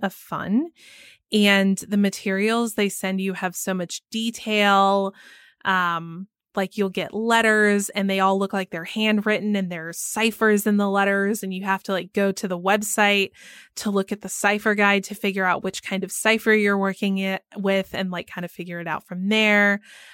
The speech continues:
Um, and there's also, like, police reports and testimonies and things like that. But it's really fun because you'll be assigned a specific task with each box. So, like, with our last box, we have, or the current one we're working on,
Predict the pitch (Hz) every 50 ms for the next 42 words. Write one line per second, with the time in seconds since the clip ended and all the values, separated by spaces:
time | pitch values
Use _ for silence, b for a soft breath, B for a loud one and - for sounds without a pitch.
0 | B B - 196 196 190 185 190 185 - - 196 190 190 190 185 196 190 185 -
1 | - 196 190 185 196 165 160 156 - - _ b b b b b b b _ -
2 | - 226 208 202 208 202 202 196 - - - - - - - 208 196 - - -
3 | 208 202 196 196 190 - 196 202 196 190 - - 196 185 - - 208 196 190 190
4 | 190 190 190 190 190 196 196 185 196 190 190 190 - - 190 185 - _ - 185
5 | 180 185 185 180 - - _ - 226 254 262 285 277 - - 330 330 339 320 -
6 | 285 269 262 254 247 247 226 - 254 226 208 208 202 196 202 - - - 220 214
7 | 220 214 214 208 214 214 208 202 196 - - 196 - - 208 196 196 196 196 190
8 | - - 196 190 - 190 180 190 - - - - 190 190 190 185 - - - 196
9 | 190 185 180 - - - - 226 226 220 214 - - - 202 180 180 180 - _
10 | - 190 180 185 - _ - - - 190 190 190 196 190 196 185 180 180 185 -
11 | - - 208 202 202 202 - - - 196 196 196 190 - 190 180 175 175 175 -
12 | _ _ - - 190 185 185 185 185 - - - 190 185 185 185 185 185 190 185
13 | 180 180 175 180 - 196 202 208 208 214 233 233 233